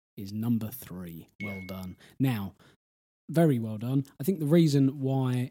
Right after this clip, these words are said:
Speaker 1: Jesus and Muhammad are high up on the list is because, you know, Christianity and Islam are by far the two most populous religions on earth. They're the two with over a billion
Speaker 2: Yeah.
Speaker 1: members apiece. Um,
Speaker 2: Wow.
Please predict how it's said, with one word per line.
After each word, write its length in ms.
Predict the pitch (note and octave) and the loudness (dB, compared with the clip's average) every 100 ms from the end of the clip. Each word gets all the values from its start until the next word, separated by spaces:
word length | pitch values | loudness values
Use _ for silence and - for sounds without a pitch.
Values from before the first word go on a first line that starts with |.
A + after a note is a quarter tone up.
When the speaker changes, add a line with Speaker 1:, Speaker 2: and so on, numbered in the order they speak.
| _ | _
Speaker 1:
Jesus 400 | - F3 C#3 A#2+ | 4 6 6 2
and 80 | A2+ | 0
Muhammad 500 | G#2+ B2 A#2+ A2+ A2 - - | -2 0 0 -2 -6 -12 -10
are 380 | A#2+ A2+ G#2+ G#2+ - | -8 -6 -8 -10 -8
high 280 | - C3 | -2 0
up 120 | A#2 A2+ | -2 -4
on 80 | |
the 80 | A2 | -2
list 320 | A#2+ C#3+ - - _ _ - | -2 -2 -6 -16 _ _ -4
is 300 | C3+ B2 A#2+ | 0 0 -2
because, 480 | - C#3 C3+ C#3 - | -6 -2 0 -2 -2
you 60 | |
know, 180 | C#3 F3 - | -2 -2 -4
Christianity 400 | - E3 D#3 D3+ | -4 -2 -2 0
and 100 | C#3 | 2
Islam 280 | D3 C3 C3 | 2 2 -2
are 100 | D3 | -2
by 160 | C#3 B2+ | -2 -4
far 400 | - D#3 C#3+ C3+ | -2 0 2 0
the 80 | B2+ | -2
two 220 | - C#3 | 0 2
most 280 | B2 A#2+ - | 2 -4 -6
populous 600 | E3 - C3 B2 - - | -10 -8 -6 -6 -8 -10
religions 480 | B2 B2+ A#2+ A2+ A2+ | -4 -2 -2 -6 -6
on 140 | B2 A#2 | -4 -4
earth. 260 | A#2+ A#2 | -4 -4
They're 100 | C3 | -4
the 80 | B2 | -2
two 240 | B2 C#3 C3 | -2 0 0
with 120 | B2 | 0
over 340 | B2 A#2 A#2+ | -2 -2 -6
a 60 | A#2 | -4
billion 480 | C3+ B2 B2 A#2 - - - - | -4 -2 -2 -4 -6 -20 -10 0
Speaker 2:
Yeah. 140 | B2+ | 2
Speaker 1:
members 380 | A#2+ A2+ A2 - - | 2 0 -4 -6 -12
apiece. 580 | - - D#3 D3+ - - - - _ - | -6 2 4 4 0 -10 -14 -20 _ -4
Um, 80 | D3 D3 D3 | 0 2 4
Speaker 2:
Wow. 80 | D3+ | 4